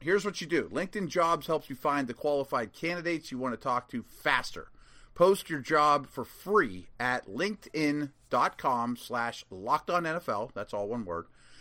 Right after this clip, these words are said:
Uh, that's linkedin dot com slash locked on N F L to post your job for free. Terms and conditions do apply.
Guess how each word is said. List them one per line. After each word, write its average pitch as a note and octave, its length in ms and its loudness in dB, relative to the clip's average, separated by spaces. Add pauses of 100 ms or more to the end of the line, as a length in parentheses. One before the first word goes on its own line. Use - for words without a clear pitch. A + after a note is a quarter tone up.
(180)
Uh, B2+ 140 2
that's B2 220 -4
linkedin F#3 480 -2
dot D3+ 260 6
com B2+ 320 2
slash G#2+ 400 -6
locked A#2+ 300 -2
on D3 160 0
N C3 100 -2
F C3 140 -6
L G#2+ 240 0
to - 100 -20
post A#2+ 300 -4
your B2 80 -6
job G#2 340 -4
for G#2+ 80 -14
free. G2+ 400 -10 (480)
Terms D3 300 2
and B2 80 -4
conditions A2+ 500 -4
do G2 160 -10
apply. - 280 -14